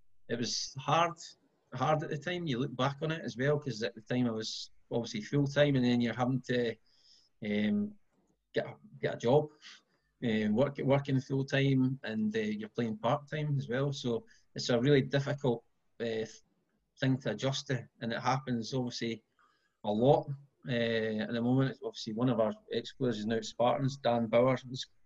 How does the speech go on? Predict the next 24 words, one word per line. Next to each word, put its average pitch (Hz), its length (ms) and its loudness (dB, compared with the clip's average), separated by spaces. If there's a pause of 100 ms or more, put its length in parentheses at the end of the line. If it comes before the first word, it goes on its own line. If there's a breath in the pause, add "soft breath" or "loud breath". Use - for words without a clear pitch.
(120)
going 123 200 2
through 120 200 -2
something, 110 500 -2 (600)
uh, 107 260 0
similar. 139 280 4
And 135 140 2
probably 117 340 2 (160)
why 120 220 4
I've - 120 0
had 107 120 -2
such - 220 -10
a 113 60 -4
good 107 160 -6
relationship 123 500 -4
with 110 120 -2
Dan 113 200 0
as 104 120 -6
well, 127 160 -2
to - 100 -12
be 113 100 -6
honest, 123 260 -2
that, 110 160 -4 (680 soft breath)
um, 104 480 2 (160)
he's 113 440 -2